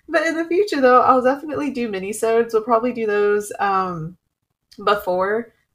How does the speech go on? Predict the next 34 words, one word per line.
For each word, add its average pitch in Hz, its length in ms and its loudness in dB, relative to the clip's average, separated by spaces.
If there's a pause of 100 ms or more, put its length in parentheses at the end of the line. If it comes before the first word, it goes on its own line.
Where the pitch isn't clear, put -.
Aaron 208 320 -4
does 196 580 -8 (140)
his 220 280 0
spiel, 247 580 -2 (260)
his 214 180 -8
little 202 320 -2
thing, 226 440 -6 (180)
because, 202 420 -4 (320)
you 196 120 -8
know, 175 200 -6 (480)
Aaron's 190 380 -10
more 190 120 -4
organized 185 640 -8
and 180 580 -8
he's 190 180 -20
a 196 40 -8
little 190 140 -4
bit 190 220 -6
more 190 160 -6
professional 233 800 -4 (360)
than 202 200 -2
I 262 220 2
am. 220 400 -2 (300)
So 247 520 4 (300)
mine 294 200 0
will 359 100 -2
be 320 140 -6
just, 277 200 -10
like, 254 160 0
a 233 40 0
little, 208 480 0 (560)
little 220 300 -4
sprinkle 208 640 -4
of, 190 340 -4